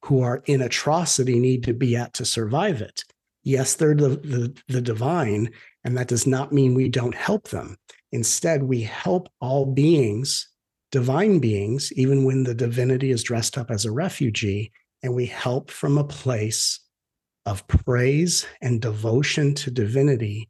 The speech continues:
instead of turning away as a reflex of pity. And so I think this is a very big point that we can't be in our high vibe clubhouse.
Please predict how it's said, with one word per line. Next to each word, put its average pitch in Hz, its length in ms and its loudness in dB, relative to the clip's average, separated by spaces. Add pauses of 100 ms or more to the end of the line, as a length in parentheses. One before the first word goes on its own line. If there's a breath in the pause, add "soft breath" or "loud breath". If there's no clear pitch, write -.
(320)
instead 117 560 -2
of 113 380 -4
turning 117 400 0
away 104 480 -4
as 101 240 -6
a 104 140 -4
reflex 104 840 -6
of - 200 -16
pity. 95 360 -12 (640)
And 120 100 -2
so 117 120 0
I 123 40 0
think 143 380 4
this 151 240 2
is 123 160 2
a 113 80 0
very 120 520 0
big 117 340 -2
point 147 500 0 (440 loud breath)
that 127 180 -2
we 127 160 0
can't - 560 -4
be 143 200 4
in 135 120 4
our 120 180 0
high 131 360 -2
vibe 117 380 -2
clubhouse. 123 880 -2